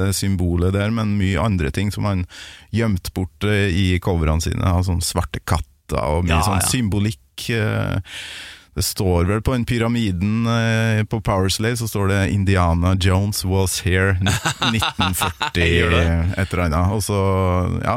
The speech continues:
Speaker 1: mye sånne små, små ting som han har gjemt bort, som, eh, som jeg synes du skal gå og sjekke ut, eh,
Speaker 2: Ja.
Speaker 1: nå etterpå.
Speaker 2: Men så må jeg jo si det også, ja, det skal jeg absolutt gjøre. Og så må jeg jo si det at, eh, noe som fascinerte meg veldig, som jeg tror synes var,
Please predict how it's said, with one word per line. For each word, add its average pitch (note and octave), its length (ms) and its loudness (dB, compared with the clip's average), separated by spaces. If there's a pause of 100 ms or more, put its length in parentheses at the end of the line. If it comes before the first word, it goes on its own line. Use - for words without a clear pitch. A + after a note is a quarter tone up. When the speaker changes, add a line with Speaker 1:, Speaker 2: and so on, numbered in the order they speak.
Speaker 1:
mye C#3 320 -2
sånne B2+ 320 -2
små, A2 300 -2 (260)
små A#2 380 -2
ting F2+ 180 0
som A2+ 160 -6
han G#2 160 0
har G2+ 80 0
gjemt G2+ 240 0
bort, - 260 -6
som, A2 300 -2
eh, G#2+ 160 -2
som - 240 -6
jeg F#3 480 -6
synes - 340 -6
du - 120 -6
skal D3 180 -4
gå C#3 160 -2
og B2 400 -2
sjekke - 380 -4
ut, - 160 -12
eh, A#2 100 -2
Speaker 2:
Ja. A2+ 120 2
Speaker 1:
nå A2 180 2 (100)
etterpå. A#2 300 -4 (160)
Speaker 2:
Men B2+ 120 -4
så C3+ 140 -4
må B2+ 80 0
jeg C#3 140 0
jo C#3+ 80 -2
si A#2+ 180 -2
det A2+ 80 -2
også, A2+ 240 -4
ja, A#2+ 160 -2
det A#2 140 -4
skal A2+ 140 -4
jeg - 40 -6
absolutt - 320 -6
gjøre. F#2+ 160 0
Og - 80 -4
så C#3 80 -2
må B2 160 0
jeg C#3 80 0
jo - 320 -8
si - 380 -2
det F#2+ 120 -2
at, E2+ 200 -2
eh, G2+ 180 -2 (300)
noe A#2+ 280 -4
som G2 200 -4
fascinerte F#2+ 720 -4
meg F#2 180 -2
veldig, F2 600 -4
som G#2 80 -4
jeg G2 100 -2
tror F2 320 -4
synes F2 480 -8
var, F2 380 -8